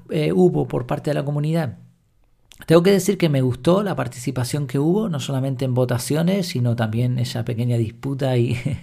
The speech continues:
<laughs> al final para saber cuál era el reto que se, que se escogía, sino también por lo, los comentarios, lo, la participación que está habiendo en general en el canal. Bueno, estoy muy agradecido y,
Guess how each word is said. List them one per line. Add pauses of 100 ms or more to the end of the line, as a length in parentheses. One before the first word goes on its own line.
<laughs>
al
final
para
saber
cuál
era (380)
el
reto
que
se,
que
se
escogía, (480)
sino
también
por
lo,
los
comentarios,
lo,
la
participación
que
está
habiendo
en
general
en
el
canal.
Bueno,
estoy
muy
agradecido
y,